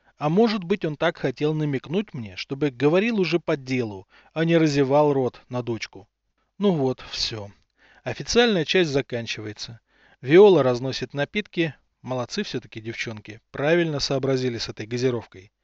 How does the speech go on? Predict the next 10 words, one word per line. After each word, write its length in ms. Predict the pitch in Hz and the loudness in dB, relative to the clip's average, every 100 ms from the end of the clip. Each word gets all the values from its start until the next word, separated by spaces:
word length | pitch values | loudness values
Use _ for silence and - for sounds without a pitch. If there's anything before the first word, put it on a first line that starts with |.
| _ _ _ _ - | _ _ _ _ 2
Коротенький 500 | 185 233 170 139 123 | 4 4 2 -6 -8
перерыв, 600 | 135 131 170 226 214 - _ - - | -6 -2 0 -2 -6 -14 _ -20 -8
а 100 | 135 | -2
потом 300 | 233 233 254 | 0 0 0
уже 200 | 202 208 | 4 6
обычные 540 | 160 156 175 - 147 | 6 4 0 -2 -4
танцы 460 | - 160 165 - 135 | -2 0 0 -2 -4
без 200 | 120 120 | -4 -4
всякого 440 | - 170 - 135 | 0 0 0 -2
фольклора. 680 | 120 135 135 - 120 107 95 | -2 -4 -4 -4 -4 -6 -10